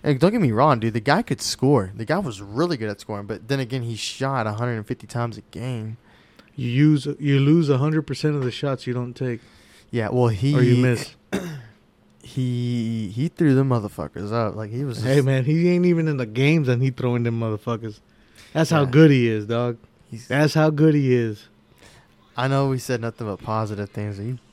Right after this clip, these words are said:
Speaker 1: garbage, man. He was garbage. Did he ever play in the finals?
Speaker 2: Dude, he played in all the finals.
Speaker 1: Did he even do anything? <coughs> Honestly, he was a, a B plus,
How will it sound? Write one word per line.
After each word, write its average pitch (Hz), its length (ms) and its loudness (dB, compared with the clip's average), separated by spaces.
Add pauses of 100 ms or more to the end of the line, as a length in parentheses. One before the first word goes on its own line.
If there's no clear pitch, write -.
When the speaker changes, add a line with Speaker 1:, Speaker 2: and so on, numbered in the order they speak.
(160)
Speaker 1:
garbage, - 640 -6
man. 95 360 -12
He 127 80 -4
was 117 180 -6
garbage. - 680 -8 (1300)
Did 123 120 -4
he 170 100 2
ever 190 160 0
play 123 240 -4
in 143 80 -2
the 117 80 -6
finals? 123 1000 -12
Speaker 2:
Dude, 131 160 0
he 135 120 0
played 135 280 -4
in 107 100 -6
all 120 160 0
the 123 100 0
finals. 107 560 -10
Speaker 1:
Did 123 200 0
he 139 360 -4 (120)
even 123 420 -4
do 113 440 -2
anything? 135 720 -10 (560)
<coughs> 202 840 -4
Honestly, 160 420 0
he 165 100 2
was 185 200 2
a, 120 100 6 (220)
a 131 100 -2
B 151 380 -4
plus, 123 440 -4